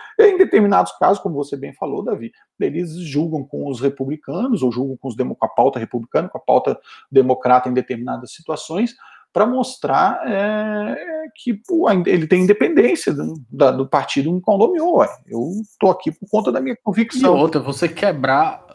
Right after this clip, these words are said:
Speaker 2: você quebrar um precedente do tamanho de Roe versus Wade é, é algo, assim, monstruoso pra história dos Estados Unidos, porque é uma coisa que divide a sociedade muito,
Speaker 1: Sim.
Speaker 2: né?
Speaker 1: E eu vou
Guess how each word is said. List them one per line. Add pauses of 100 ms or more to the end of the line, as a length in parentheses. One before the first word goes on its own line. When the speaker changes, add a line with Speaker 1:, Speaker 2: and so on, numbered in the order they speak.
Speaker 2:
você
quebrar
um
precedente
do
tamanho
de
Roe
versus
Wade
é,
é
algo,
assim,
monstruoso
pra
história
dos
Estados
Unidos,
porque
é
uma
coisa
que
divide
a
sociedade (120)
muito,
Speaker 1:
Sim.
Speaker 2:
né?
Speaker 1:
E
eu
vou